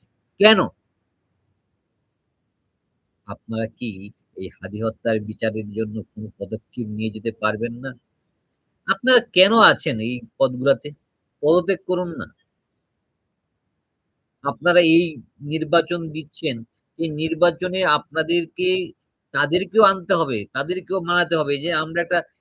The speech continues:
দৃশ্যমান দেখান যে হাদি হত্যার বিচারের জন্য আমরা একটা কোর্ট করেছি, তার বিচারকের আসামি অনুপস্থিতি তার বিচার কার্য শুরু করেন নাই এখন। কেন?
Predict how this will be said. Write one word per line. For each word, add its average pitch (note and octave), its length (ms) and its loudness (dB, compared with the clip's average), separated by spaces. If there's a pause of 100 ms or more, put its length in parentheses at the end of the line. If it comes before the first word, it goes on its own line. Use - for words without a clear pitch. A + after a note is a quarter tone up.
(140)
দৃশ্যমান F#3 720 -4
দেখান D3+ 440 -2
যে C#3+ 160 -8
হাদি D3+ 180 -6
হত্যার D#3 360 -2
বিচারের D3 480 -6
জন্য C#3+ 340 -6 (240)
আমরা C#3+ 340 -2
একটা D3+ 380 0 (360)
কোর্ট D#3+ 200 -2 (100)
করেছি, D#3 280 -2
তার C#3+ 260 0
বিচারকের D#3 680 -2 (540)
আসামি E3+ 380 -2
অনুপস্থিতি E3 720 -2
তার D#3 140 2
বিচার D#3 300 -2
কার্য D#3+ 260 -2
শুরু G3+ 300 -6
করেন C#3 300 0
নাই F#2+ 180 -8
এখন। E2 260 -16 (640)
কেন? F#2+ 160 -10